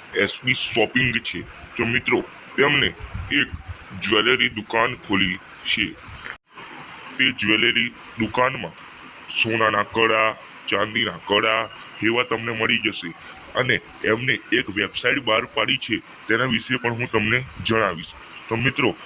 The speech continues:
આજે સત્યાવીસ તારીખને અષાઢી બીજના રોજ બધાય ચાહક મિત્રો ત્યાં ગયા છે અને, અને હા મિત્રો, તેની સાથે સાથે હરીફાની એક ચા બહાર પાડી છે, જે પાંચસો ગ્રામનું પેકેટ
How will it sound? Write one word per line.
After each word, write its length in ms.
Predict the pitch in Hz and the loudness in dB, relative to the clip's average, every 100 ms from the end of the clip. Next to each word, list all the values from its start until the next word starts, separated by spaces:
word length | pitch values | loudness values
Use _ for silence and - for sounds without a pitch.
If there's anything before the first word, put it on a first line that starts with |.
| - | -12
આજે 260 | - 101 131 | -2 -2 0
સત્યાવીસ 520 | 131 113 - - 127 - | -4 -6 -2 -2 -2 -2
તારીખને 380 | 110 127 131 | -2 0 -2
અષાઢી 340 | 110 - 120 139 | -4 -2 -2 -2
બીજના 420 | 110 110 123 120 | 0 0 2 2
રોજ 360 | 107 131 120 - - - - - | 4 2 2 -2 -12 -14 -14 0
બધાય 360 | 104 107 131 104 - - - | 2 4 4 2 -4 -12 -2
ચાહક 240 | 107 120 - | 0 0 -2
મિત્રો 400 | 120 104 123 104 - - - | -6 0 2 2 -2 -14 -2
ત્યાં 180 | 123 117 | 0 2
ગયા 220 | 113 123 | 4 2
છે 180 | - 143 | 2 -2
અને, 260 | 143 123 147 - - | 0 2 2 0 -2
અને 160 | 123 131 | 2 2
હા 200 | 117 139 | 2 0
મિત્રો, 320 | 139 - 90 | -2 0 0
તેની 320 | - 113 123 | 2 2 2
સાથે 380 | - 110 110 127 | 2 0 2 -2
સાથે 400 | - 110 - 117 - - - 98 | 0 -2 0 0 0 -12 -2 2
હરીફાની 600 | 101 135 120 127 131 87 - - - - | 4 2 2 2 0 -6 -12 -16 -12 -2
એક 160 | 135 - - - - - - | -2 -2 -14 -16 -16 -14 0
ચા 340 | 135 139 117 - - | 2 4 2 -4 0
બહાર 200 | 104 127 | 2 2
પાડી 300 | 127 113 135 | 4 2 2
છે, 220 | 127 135 | 0 0
જે 140 | 117 98 - - | -2 -4 -6 0
પાંચસો 320 | 110 101 131 | 0 2 2
ગ્રામનું 320 | 131 131 139 | 2 0 0
પેકેટ 280 | 131 123 | -2 0